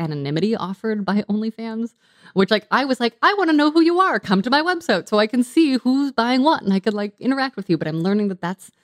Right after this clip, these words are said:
people like the anonymity of the veil of a screen name. So I might wiggle my way back onto OnlyFans.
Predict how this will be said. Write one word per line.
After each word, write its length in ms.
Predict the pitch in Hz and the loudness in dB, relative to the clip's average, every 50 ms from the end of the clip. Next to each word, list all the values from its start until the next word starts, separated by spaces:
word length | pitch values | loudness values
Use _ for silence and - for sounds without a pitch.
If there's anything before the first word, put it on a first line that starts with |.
| _ _ _ _ _ _ | _ _ _ _ _ _
people 280 | - 208 196 - 180 170 | -8 -8 -6 -4 -2 -2
like 400 | 165 160 170 170 180 170 _ - | -2 0 0 -2 -2 -4 _ -4
the 140 | 180 170 - | -4 -4 -2
anonymity 580 | 165 170 170 165 170 180 196 196 185 190 185 180 | -4 -2 0 2 4 4 4 4 4 2 0 -2
of 240 | - 175 175 165 165 | -2 -4 -8 -6 -8
the 80 | 165 | -10
veil 360 | 151 160 160 160 156 151 151 - | -4 -4 -2 -2 -2 -6 -8 -10
of 200 | - 156 - 147 | -12 -14 -16 -16
a 60 | 139 | -18
screen 340 | - - - 175 185 180 170 | -18 -8 -2 -2 0 0 -2
name. 300 | 165 160 160 160 156 170 | -4 -6 -8 -10 -10 -8
So 260 | - 180 175 170 175 | -4 -2 0 0 0
I 220 | 190 233 320 440 | 0 0 0 0
might 200 | 427 453 427 330 | 0 0 0 0
wiggle 220 | 208 202 180 180 190 | 0 -2 0 2 2
my 140 | 180 170 | 2 4
way 120 | 170 165 165 | 4 2 2
back 240 | 151 160 151 156 - | 2 0 -4 -4 -4
onto 200 | 156 151 151 - | -8 -8 -8 -8
OnlyFans. 680 | 160 160 160 160 - - 156 156 156 156 165 160 | -6 -6 -6 -6 -8 -8 -8 -8 -6 -8 -8 -10